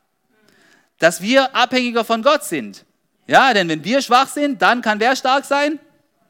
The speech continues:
Hey, Gott kann dann stark sein. Er ist dann stark in uns durch den Heiligen Geist. Dadurch können wir mehr in Abhängigkeit von ihm leben.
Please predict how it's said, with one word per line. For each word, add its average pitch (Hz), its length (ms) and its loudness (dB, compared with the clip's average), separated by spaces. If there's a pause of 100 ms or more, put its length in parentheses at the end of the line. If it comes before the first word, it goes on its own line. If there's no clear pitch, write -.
(320)
Hey, 160 120 0
Gott 240 280 6
kann 247 160 4
dann 233 180 0
stark 247 320 2
sein. 170 240 0
Er 247 300 -2
ist 240 200 -10
dann 214 140 -2
stark 233 440 0 (100)
in 247 180 -2
uns 262 440 -2 (300)
durch 247 280 2
den 233 180 -4
Heiligen 226 340 2
Geist. 160 320 4
Dadurch 214 240 4
können 180 300 -6
wir 240 320 -2 (180)
mehr 226 300 0
in 220 80 -4
Abhängigkeit 208 720 0
von 202 460 -2
ihm 170 240 -8
leben. 151 380 -2